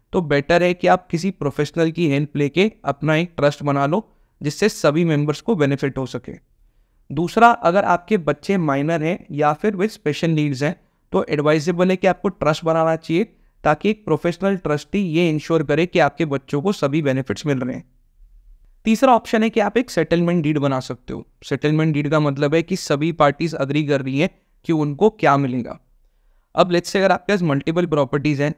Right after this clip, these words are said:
तो कन्फ्यूजन होगा कि कौन सी प्रॉपर्टी में किसको गिफ्ट करूं।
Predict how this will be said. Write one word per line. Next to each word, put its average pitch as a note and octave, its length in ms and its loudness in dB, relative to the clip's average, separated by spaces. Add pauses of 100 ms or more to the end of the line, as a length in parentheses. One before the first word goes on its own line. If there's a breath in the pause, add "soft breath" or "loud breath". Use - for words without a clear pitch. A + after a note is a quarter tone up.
तो D#3 80 -4
कन्फ्यूजन D3+ 580 -2
होगा D3 220 2
कि - 140 -6
कौन C#3 280 -4
सी E3 180 -4
प्रॉपर्टी D3 480 0
में E3 140 0 (140)
किसको D3+ 320 -2
गिफ्ट C#3+ 260 -4
करूं। C3+ 240 -2